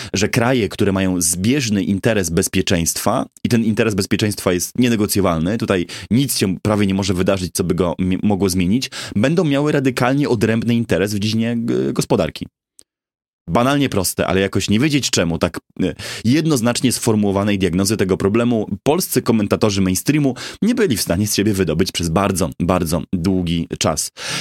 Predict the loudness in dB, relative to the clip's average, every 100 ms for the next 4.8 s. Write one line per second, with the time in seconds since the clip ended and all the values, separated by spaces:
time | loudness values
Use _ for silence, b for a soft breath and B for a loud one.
0 | B -10 -4 0 2 2 0 -2 -4 -6
1 | -14 _ _ _ _ _ _ 0 2 0
2 | 0 -2 0 0 0 0 0 0 0 0
3 | 0 0 0 0 0 -2 -4 -2 0 0
4 | -2 0 0 2 0 -2 -2